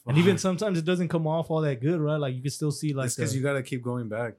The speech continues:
Speaker 1: Oh, yeah, and
Speaker 2: until
Speaker 1: keep,
Speaker 2: it's,
Speaker 1: and
Speaker 2: like,
Speaker 1: just keep doing it?
Speaker 2: Yeah. Till it's
Speaker 1: Yeah.
Speaker 2: fully off, bro.
Speaker 1: Uh-huh. And even, even then, though, like, you still,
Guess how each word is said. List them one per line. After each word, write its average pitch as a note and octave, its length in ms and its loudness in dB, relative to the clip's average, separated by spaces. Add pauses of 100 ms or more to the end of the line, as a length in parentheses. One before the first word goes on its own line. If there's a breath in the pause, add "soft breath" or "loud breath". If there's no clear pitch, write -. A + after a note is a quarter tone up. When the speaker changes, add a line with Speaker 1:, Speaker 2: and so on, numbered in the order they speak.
(200)
Speaker 1:
Oh, A#2+ 140 0
yeah, A2+ 200 -2
and C3+ 60 2
Speaker 2:
until B2 160 0
Speaker 1:
keep, D3+ 60 2
Speaker 2:
it's, C#3+ 100 0
Speaker 1:
and C3 60 0
Speaker 2:
like, C3 80 0
Speaker 1:
just C3+ 100 -2
keep D3 160 -2
doing D3 240 2
it? D#3+ 100 0
Speaker 2:
Yeah. G2 260 -6 (880)
Till A2+ 140 -6
it's - 200 -6
Speaker 1:
Yeah. - 60 -10
Speaker 2:
fully G#2 280 -4
off, G2 320 -6
bro. A#2+ 120 0
Speaker 1:
Uh-huh. A#2 280 0 (180)
And C3 120 0
even, F3 240 4
even E3+ 280 0
then, D#3+ 260 2
though, D3 140 2
like, B2 240 -2
you B2 80 -4
still, D3 520 0